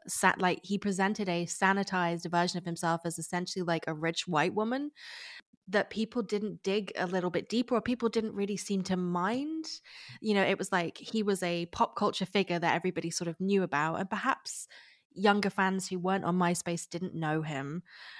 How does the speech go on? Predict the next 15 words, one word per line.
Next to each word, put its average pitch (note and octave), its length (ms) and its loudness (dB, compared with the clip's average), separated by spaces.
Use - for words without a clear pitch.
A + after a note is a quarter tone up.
And F3+ 220 4
so F3+ 180 0
he F3 140 -2
was F#3 160 -2
able F3+ 240 0
to - 120 -12
present F3 460 -4
this, E3 260 -4
like, E3+ 260 -4
new, F#3+ 720 0
shinier E3+ 880 0
sort F3 180 -6
of D#3 120 -6
Jeffree E3+ 480 -4
image D#3+ 600 -2